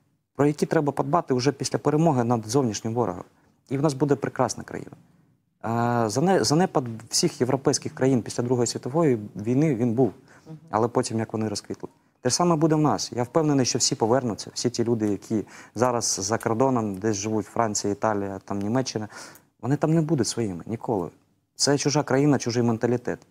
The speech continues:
Speaker 1: Ти українець, ти маєш свій генофонд, ти маєш своє коріння, ти маєш свою от певну
Speaker 2: Історію.
Speaker 1: історію.
Speaker 2: Так, це для наш-, нас велике випробування, але, як бачимо, нація народжується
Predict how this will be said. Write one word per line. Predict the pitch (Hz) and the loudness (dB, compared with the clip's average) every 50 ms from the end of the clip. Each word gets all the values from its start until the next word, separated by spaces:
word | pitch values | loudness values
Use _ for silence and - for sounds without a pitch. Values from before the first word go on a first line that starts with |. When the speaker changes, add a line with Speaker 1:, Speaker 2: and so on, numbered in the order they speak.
| _ _ _ _ | _ _ _ _
Speaker 1:
Ти | - 160 | 0 0
українець, | 151 - - 165 156 135 107 - - - | 0 2 2 2 2 2 0 0 -2 -2
ти | - 127 | 0 0
маєш | 135 151 151 135 117 - | 2 2 2 2 0 -2
свій | - - 135 131 | -2 0 0 2
генофонд, | 120 127 127 127 - - 123 101 87 | 2 2 0 0 0 0 -2 -2 -2
ти | - 107 | -2 -2
маєш | 113 120 127 127 113 104 - | 0 2 2 2 0 0 -2
своє | - - 113 113 113 120 131 123 117 110 - - - - _ _ _ _ _ _ _ _ - | -2 0 0 2 4 4 4 2 2 -2 -4 -10 -20 -20 _ _ _ _ _ _ _ _ -2
коріння, | - 147 143 143 127 104 90 80 - - _ _ _ _ _ _ _ | 0 2 4 4 2 2 0 -4 -8 -14 _ _ _ _ _ _ _
ти | - 110 107 | -8 -6 -4
маєш | 117 127 127 120 117 107 - - | -2 0 0 2 0 0 -2 -2
свою | - - - - 123 123 127 131 127 117 | -2 -2 0 2 2 4 4 4 4 4
от | 107 101 - - - - _ - | 2 0 -2 -6 -20 -20 _ -2
певну | 139 131 120 117 120 120 | 0 0 0 0 0 0
Speaker 2:
Історію. | 113 - 165 180 185 185 | 2 2 2 4 4 4
Speaker 1:
історію. | 175 151 139 180 170 147 120 113 95 - - - - - - - _ | 2 2 2 2 2 2 2 -2 -6 -8 -10 -12 -14 -14 -16 -8 _
Speaker 2:
Так, | - 220 233 226 185 165 165 | 2 2 4 4 2 2 0
це | - 202 190 | 0 -2 0
для | 180 202 214 | 2 2 2
наш-, | 214 196 190 196 202 196 196 190 - - | 2 2 2 2 2 0 -2 -4 -4 -2
нас | 180 196 202 196 - - | 0 0 0 0 0 0
велике | 180 185 190 190 185 - 175 | 2 2 2 0 0 0 0
випробування, | 180 175 - 208 254 247 202 170 165 160 156 151 | 0 0 2 0 0 2 2 0 2 2 4 2
але, | 151 170 185 | 4 4 2
як | 180 160 | 2 2
бачимо, | 151 180 190 - - 165 151 156 | 2 2 0 0 -2 -2 0 2
нація | 170 185 175 - - 151 147 | 0 0 0 0 -2 0 0
народжується | 147 143 143 165 160 151 156 151 147 131 - - - 135 139 135 | 0 0 0 0 -2 -2 -2 -4 -4 -2 -4 -4 -4 -4 -6 -6